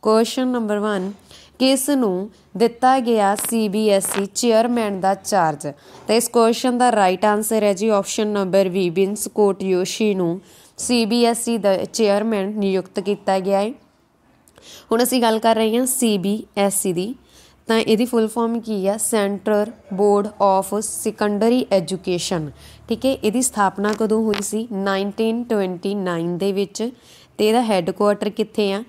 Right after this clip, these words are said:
ਨਿਊ ਦਿੱਲੀ ਦੇ ਵਿੱਚ। ਤੇ at present ਇਹਦੇ ਚੇਅਰਮੈਨ ਤਾਂ ਇਹੀ ਬਣ ਗਏ ਆ ਵਿੰਸ ਕੋਟ ਜੋਸ਼ੀ, ਇਹ ਤੁਸੀਂ ਯਾਦ ਰੱਖਣਾ।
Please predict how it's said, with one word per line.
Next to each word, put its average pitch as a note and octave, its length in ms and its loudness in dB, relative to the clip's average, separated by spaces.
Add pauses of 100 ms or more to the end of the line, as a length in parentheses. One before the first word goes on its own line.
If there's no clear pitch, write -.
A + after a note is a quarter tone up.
(260)
ਨਿਊ G#3+ 280 0
ਦਿੱਲੀ F3+ 360 0
ਦੇ G#3 140 0
ਵਿੱਚ। G3+ 360 -4 (300)
ਤੇ A3 100 0
at G3+ 160 4
present G3 520 0
ਇਹਦੇ G3 180 -2
ਚੇਅਰਮੈਨ G#3 600 -2
ਤਾਂ F#3 100 -4
ਇਹੀ G3 240 -2
ਬਣ G3+ 220 -4
ਗਏ G3+ 280 0
ਆ G3+ 100 -2 (360)
ਵਿੰਸ G#3+ 300 0
ਕੋਟ F#3+ 380 -4
ਜੋਸ਼ੀ, E3+ 540 -4 (100)
ਇਹ F#3 100 -2
ਤੁਸੀਂ G3 340 -4
ਯਾਦ E3 260 0
ਰੱਖਣਾ। G#3 400 -4